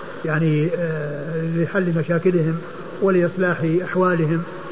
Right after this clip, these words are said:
ولطلب، آه، الأشياء التي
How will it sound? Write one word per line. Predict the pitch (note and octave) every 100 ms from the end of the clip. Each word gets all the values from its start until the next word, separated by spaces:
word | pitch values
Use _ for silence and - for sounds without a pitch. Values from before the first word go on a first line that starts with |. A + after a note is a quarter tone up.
| -
ولطلب، | G#3 G3+ F#3 F3 G#3 G3 F3+ F3+ F#3+ F3+ F#3 F#3+ F#3+ G3 F#3 F#3+ G3 G#3 G3+ F3 E3+ F#3+
آه، | F#3 F#3 F#3+ G3
الأشياء | F#3 G3 - F#3
التي | F3 E3 F3+ F3